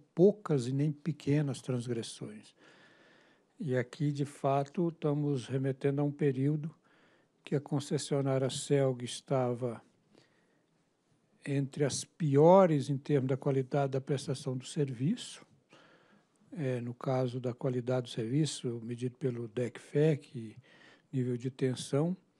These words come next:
e quando o consumidor não era bem atendido, recorria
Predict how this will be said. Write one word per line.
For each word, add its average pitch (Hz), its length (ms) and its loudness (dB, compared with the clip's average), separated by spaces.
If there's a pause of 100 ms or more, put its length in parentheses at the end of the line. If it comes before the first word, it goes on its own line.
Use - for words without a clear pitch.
(600)
e 160 140 -2
quando 202 360 4
o 202 40 2
consumidor 160 640 2
não 147 160 6
era 151 160 6
bem 143 160 4
atendido, 151 560 4
recorria 160 920 6